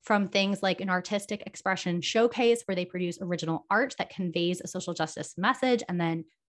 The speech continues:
plan a public display of their work, to things like Be the Change, where students are identifying and investigating a community problem, and then they propose,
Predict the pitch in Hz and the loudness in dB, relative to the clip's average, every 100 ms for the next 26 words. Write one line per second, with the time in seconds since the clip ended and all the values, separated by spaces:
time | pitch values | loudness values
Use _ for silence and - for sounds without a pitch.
0 | _ - 185 175 170 - 165 170 - - | _ -4 0 0 -2 -6 -4 -4 -6 -10
1 | - - 160 220 247 277 277 302 320 - | -10 -6 -2 0 4 6 8 6 4 -4
2 | _ _ _ _ _ _ - 226 214 202 | _ _ _ _ _ _ -6 0 0 0
3 | 202 190 196 196 185 185 - 185 196 202 | 0 0 0 0 0 0 -4 -10 -2 -2
4 | 196 - 196 214 247 285 226 208 196 190 | -2 0 2 4 4 4 2 -2 2 2
5 | 185 170 214 196 202 190 185 185 196 185 | 0 -4 -4 -4 0 0 0 -2 0 0
6 | 180 180 180 - 180 175 170 - - 180 | 0 0 0 0 -2 -2 -2 -4 -4 -2
7 | 165 160 277 277 285 277 269 - _ _ | -2 2 4 6 6 6 4 -6 _ _
8 | _ 214 175 170 170 165 170 170 - 175 | _ -2 0 2 2 2 0 -4 -4 0
9 | 175 180 190 - | 2 2 -2 -6